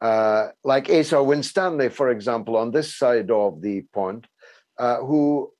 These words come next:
are literally being excised from Twitter, even though they could not be more respectable dissidents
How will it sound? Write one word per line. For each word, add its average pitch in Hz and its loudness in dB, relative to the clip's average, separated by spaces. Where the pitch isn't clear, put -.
are 196 -2
literally 214 0
being 151 0
excised 165 -6
from 123 -4
Twitter, 170 -6
even 233 0
though 202 4
they 170 4
could 165 -2
not 202 -2
be 175 0
more 175 2
respectable 156 -2
dissidents 110 -4